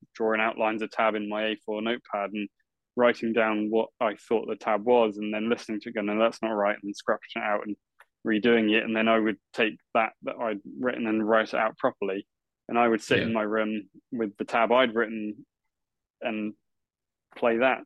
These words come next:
Speaker 1: until I was happy that I was doing it. And then I would listen again and go, "Oh, so he's actually, when he's put, doing the pull down, he's, he's grabbing the string beneath, and you can hear that little bit of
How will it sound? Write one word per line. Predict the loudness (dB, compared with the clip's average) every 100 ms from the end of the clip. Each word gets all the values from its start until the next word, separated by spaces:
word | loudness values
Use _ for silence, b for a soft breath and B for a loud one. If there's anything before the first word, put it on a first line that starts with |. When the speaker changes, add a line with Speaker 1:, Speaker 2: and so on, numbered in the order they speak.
| _
Speaker 1:
until | -8 -4 0 4
I | 4
was | 2 -4
happy | -8 -2 -2
that | -2 -2
I | -2
was | -4 0
doing | 0 2 0
it. | -2
And | -6
then | -4
I | -2 0
would | 0
listen | -2 -4 -4
again | -2 0
and | 0
go, | 2 2
"Oh, | 2 _ _ _ _
so | _ -6
he's | -2
actually, | -2 -2 -6 -2
when | -2
he's | -2 -8 -10
put, | -2
doing | 0 0
the |
pull | 0 0 2
down, | 2 0
he's, | -4 -8
he's | -14 -4
grabbing | 0 0 -2
the | -6
string | -4 -2 0
beneath, | 2 2 2 -4
and |
you | -6
can | -4 -2
hear | 0
that | -2
little | -4 -6
bit | -4
of | -4